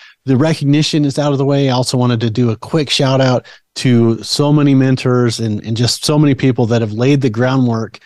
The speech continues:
so that we can reach, teach, and heal the world. And what I mean by that is we really want to help people to understand their medical options, some treatment considerations, what they can do at home to be healthy,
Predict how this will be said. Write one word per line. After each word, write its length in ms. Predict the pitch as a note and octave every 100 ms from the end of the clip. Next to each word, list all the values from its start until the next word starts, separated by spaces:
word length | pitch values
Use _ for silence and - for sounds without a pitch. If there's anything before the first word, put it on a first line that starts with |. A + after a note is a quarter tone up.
| _ _ _
so 240 | - A#2
that 140 | A2 A#2
we 180 | B2
can 320 | B2 B2+ A2 G2+
reach, 500 | A#2+ B2+ B2+ - - _
teach, 340 | - B2+ A#2 B2+
and 120 | A#2
heal 360 | G#2 B2 A#2 A2+
the 80 |
world. 500 | A2 C#3 D#3 B2+ A#2 - - _ -
And 220 | C3 C3
what 160 | D#3+ C#4+
I 100 | G3+
mean 280 | E3+ F#3+
by 160 | E3+ C#3+
that 340 | C3 B2 B2 -
is 320 | D#3 D3 A#2
we 160 | B2+ C3+
really 340 | B2 D3+ D3+
want 320 | C3+ C3+ C3
to 140 | B2 A#2+
help 240 | A#2+ G2+
people 360 | - B2+ A#2+ A#2
to 140 | - -
understand 920 | B2+ C#3+ C#3+ C3+ - B2+ A#2+ A2 G#2+ - _ _ _ A#2
their 140 | A2
medical 640 | A2 A#2 C3+ B2 C3+ B2
options, 800 | A#2+ B2+ B2 - - A#2 A2+ A2+ - -
some 200 | - G2+
treatment 440 | F#2 C#3+ C#3 C3+ B2
considerations, 800 | A#2+ B2+ A#2 A#2 A2 A#2 A2 G#2
what 320 | G2+ C#3 D3
they 160 | D3
can 160 | C#3 C3
do 200 | B2+ B2+
at 100 | G2+
home 380 | - B2+ B2 A#2+
to 120 | -
be 200 | A2 A#2+
healthy, 540 | A2 B2 A#2 B2 A#2